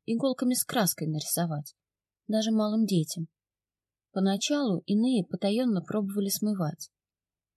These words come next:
И дресвой друг другу спину тёрли. И щёлком. Не смывается. Ни за что. «А церковь куда смотрит?» спросил Тарик. «Не может же не быть у вас церкви». Целых две есть.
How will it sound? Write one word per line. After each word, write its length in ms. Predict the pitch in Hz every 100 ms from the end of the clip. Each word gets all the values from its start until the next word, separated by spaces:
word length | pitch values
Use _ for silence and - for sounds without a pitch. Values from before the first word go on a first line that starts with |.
| _ _
И 80 | 208
дресвой 460 | 202 247 262 196 175
друг 200 | 185 175
другу 260 | 208 214
спину 420 | 196 - 233 185
тёрли. 460 | 151 - 151 - 185 - _ _ _ _ _ _ _
И 100 | -
щёлком. 640 | 233 - 208 185 170 - 180 _ _ _ _ _ -
Не 100 | 208
смывается. 720 | - 233 214 170 151 - - - _ _
Ни 80 | 185
за 160 | 180 185
что. 340 | - - 165 - _ _ _ _ _ _ _
«А 100 | 175
церковь 460 | - 208 185 165
куда 260 | - 180 208
смотрит?» 520 | 180 190 190 156 143 - _
спросил 460 | - 185 160 156 156
Тарик. 380 | 170 151 147 - _ _ _ _ _ _ _ -
«Не 140 | 185
может 320 | 208 262 233
же 120 | 185
не 120 | 190 190
быть 200 | 196 -
у 60 |
вас 200 | 202 233
церкви». 560 | - 220 190 - - 151 _ _ _ _ _ _ _ _ _ _ _ _
Целых 320 | - 320 277
две 360 | 185 185 208 147
есть. 260 | - -